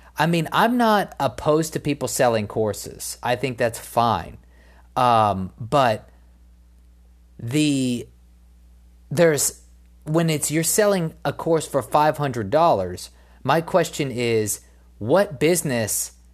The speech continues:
are you doing? Like, are you in the business of drop shipping? Or are you in the business of selling a five hundred dollar course? And you show people what to do, and it's a legitimate process that you show them,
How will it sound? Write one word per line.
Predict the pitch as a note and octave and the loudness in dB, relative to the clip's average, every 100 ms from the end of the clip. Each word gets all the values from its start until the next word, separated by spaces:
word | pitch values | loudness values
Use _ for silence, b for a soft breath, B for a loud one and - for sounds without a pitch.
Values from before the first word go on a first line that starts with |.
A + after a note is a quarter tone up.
| _ _ _ _ - | _ _ _ _ 0
are | C#3 | 2
you | B2+ A2+ G#2 | 2 -2 -2
doing? | A#2 A#2 F2 - | -2 -2 -6 -10
Like, | C3 B2+ B2+ | -2 0 2
are | |
you | B2+ E3+ | 0 2
in | G3+ G3 | 2 2
the | D3+ | 0
business | B2 D#3+ E3 D#3 - | 2 0 0 -4 -4
of | G#2 | -4
drop | G2+ B2+ E3+ | 0 2 2
shipping? | - G3+ B3 B3 A#3 - | -2 -2 -2 -4 -8 -2
Or | D3 | 0
are | |
you | C3 D#3+ | 2 0
in | E3 | 0
the | C3+ | 0
business | A#2 C#3+ D3+ C3+ | 2 2 0 -4
of | B2+ | -4
selling | A2 - D3 C3 A2+ | -2 2 2 2 -2
a | |
five | G#2+ C3 B2 | 0 0 2
hundred | B2 A2+ | -2 -2
dollar | A2 G2+ G2+ | 0 0 0
course? | - G3 B2+ F#2 - - b b b b _ | 0 0 2 -2 -8 -14 b b b b _
And | D3 C#3+ B2+ A#2+ | 0 2 0 -2
you | D#3 | -4
show | - F3 | 2 2
people | E3 D3+ C#3 | 2 0 2
what | B2 A2+ | 0 0
to | |
do, | A2+ G3+ A#3+ E3 C#3 B2+ B2 b b b | -4 0 2 4 4 0 -2 b b b
and | - D3+ C#3+ C3+ A#2+ | -2 2 2 2 -2
it's | C#3+ | -2
a | D#3 | 0
legitimate | C3 A#2 F#3+ A3 F3 C#3 A2 - _ _ _ - | 0 0 0 2 2 0 -2 -12 _ _ _ -16
process | - A3 C4+ - C3 | 0 2 4 2 -2
that | - A#2+ | -2 -4
you | A#2 | -6
show | - C4+ C4 | -2 0 2
them, | F3+ C3 A2+ | 2 0 0